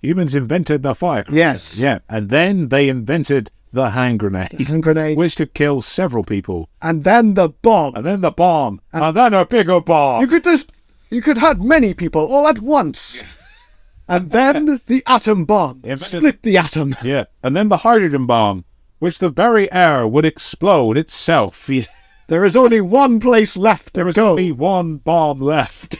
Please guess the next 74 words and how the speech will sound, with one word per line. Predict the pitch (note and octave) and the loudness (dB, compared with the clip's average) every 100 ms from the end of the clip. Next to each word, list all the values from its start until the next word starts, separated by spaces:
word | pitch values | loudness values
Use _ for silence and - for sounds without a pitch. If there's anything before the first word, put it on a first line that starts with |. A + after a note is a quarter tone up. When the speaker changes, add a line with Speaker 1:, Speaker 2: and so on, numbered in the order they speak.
| - | -10
Speaker 1:
<laughs> | - | -2
Speaker 2:
The | F#3 | -2
solar | - - C4 C4 F#3+ F#3+ F3 | -2 0 4 4 4 4 2
and, | E3+ - | 0 -4
was | F3 | -4
it | C4 G#3 | -2 -2
the | G#3 | 0
Speaker 1:
Solar | A#3+ C4+ A#3 F#3 | 2 2 2 2
and | E3+ | 2
ice. | D3 - | 0 0
Speaker 2:
solar | C4 C4 G#3+ | 0 2 4
and | G3 G3 | 2 0
ice. | F#3 G3 | 0 -2
It's | F3 | -4
a | |
hard | D3+ A3+ F3+ | 0 2 2
word | F#3+ F3 | 2 0
to | |
say. | F3+ F#3+ F3 A3+ - | -4 -2 2 0 0
Speaker 1:
Yeah. | E3+ D3 - - | -8 -8 -12 -6
Speaker 2:
<laughs> | C#4+ - - | -4 -2 -2
Um, | A3 A#3 A3+ A#3 - A3+ | 0 0 0 -4 -8 -6
Speaker 1:
It's | G#3 | -2
such, | - C4 G3+ | 2 2 0
like, | G#3 G3+ G3 - | 0 0 0 -6
'cause | G3+ F#3+ G3+ | -6 -4 -2
obviously | G3+ F#3+ G3 | -2 -4 -2
that's | F#3 G3 - | 0 0 0
not | G3 E3 | -6 -4
mentioned | F#3 F3+ - D3+ | -4 -4 -6 -6
at | C#3 - | -6 -4
all | F#3+ C3+ G#2 | -2 0 -2
any | A#2+ C#3 | -4 -2
other | C3+ B2 | -4 -2
time | A3 | 2
Speaker 2:
No, | B3 F#3+ | 4 4
Speaker 1:
in | |
the | D#3 | 2
film. | D#3 D3 | 0 0
Speaker 2:
no. | D#3+ C3+ | 0 0
Speaker 1:
So | - D3+ | -2 -4
it | D3+ | -2
feels | G3 G3 | -2 0
like | F#3+ D#3 - - _ _ | 2 0 0 -14 _ _
they | E3 | -6
filmed | D#3 G3+ F#3 | -2 0 0
up | D#3+ | 0
to | D#3 | -4
that | - | -4
point | F3 C3+ | -2 -2
and | B2 | -2
gone, | A#2+ A#2 - _ _ - | -2 -4 -10 _ _ -6
"Right, | D3+ | -2
what | D3+ G3+ | 0 0
are | |
we | F3+ | 0
gonna | E3 D3+ | 0 -2
call | - - E3 A2 | -4 -4 -2 -2
this?" | F2+ E2 - - - | -4 -4 -8 -10 -8
Speaker 2:
Yeah. | - | 0
Speaker 1:
We | E3 | 2
have | D3 C3 | 2 0
to | E3+ | -4
come | F3 | -4
up | E3 C#3+ | -4 -4
with | C#3+ | -4
something | - D#3 - B2 G#2+ | -2 -2 -2 -4 -4
to | A#2+ | -4
make | B2+ A2+ | -4 -6
it | A2 | -6
sound | - C3+ A#2 | -2 0 0
like | A2 G#2+ | -2 -2
an | A#2 | -6
af-, | A#2 - | -8 -12